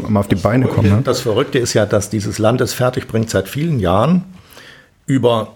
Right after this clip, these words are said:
Speaker 2: komplizierteste Hürden für die qualifizierte Zuwanderung zu reden. Welches Zeugnis muss jemand vorweisen? Was muss er an ärztlichen Prüfungen abgelegt haben, damit er hier als Mediziner arbeiten und, und, und? Während die illegale Zuwanderung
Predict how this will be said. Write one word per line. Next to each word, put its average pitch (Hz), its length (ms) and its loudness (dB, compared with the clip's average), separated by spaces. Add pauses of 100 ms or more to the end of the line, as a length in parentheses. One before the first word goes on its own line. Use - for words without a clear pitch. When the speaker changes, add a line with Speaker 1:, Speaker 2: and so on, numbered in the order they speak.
(140)
Speaker 2:
komplizierteste 156 880 -2
Hürden 175 420 2
für 156 220 -4
die 147 80 -4
qualifizierte - 760 -2
Zuwanderung 110 640 -2
zu 120 140 -2
reden. 170 500 0 (260)
Welches 127 400 0
Zeugnis 160 400 0
muss 147 200 -4
jemand 135 340 0
vorweisen? 127 800 0
Was 123 220 -2
muss 131 180 -6
er 120 140 -6
an 131 100 -6
ärztlichen 123 920 -4 (200)
Prüfungen - 480 0
abgelegt 139 580 0
haben, 139 200 -2
damit 127 220 -2
er 131 80 2
hier 127 200 0
als 117 120 -6
Mediziner 120 520 0
arbeiten 123 420 -4
und, 202 240 0
und, 147 160 -4
und? 214 340 0 (360)
Während 131 420 2
die 120 160 -2
illegale 151 460 2
Zuwanderung 127 800 0